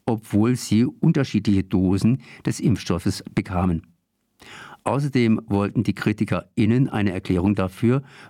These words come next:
warum die ursprünglich geplanten beiden Tests der Stufe eins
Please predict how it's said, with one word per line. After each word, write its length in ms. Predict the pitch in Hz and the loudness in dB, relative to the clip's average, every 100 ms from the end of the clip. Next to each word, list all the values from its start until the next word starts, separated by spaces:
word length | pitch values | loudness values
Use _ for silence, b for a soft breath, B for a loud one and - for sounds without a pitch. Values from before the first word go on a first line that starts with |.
| - | -4
warum 240 | 110 120 | -2 0
die 100 | 120 | 0
ursprünglich 600 | - 175 - - 117 104 | 2 2 2 0 0 0
geplanten 840 | 107 92 90 90 92 - 113 95 - | -4 -2 0 0 0 0 0 0 0
beiden 380 | 95 95 120 | -2 0 -2
Tests 440 | - 98 104 - - - | 0 -2 -2 -10 -14 -6
der 80 | 98 | -4
Stufe 340 | - 104 - | -2 -2 -2
eins 320 | 92 101 113 | 0 0 -2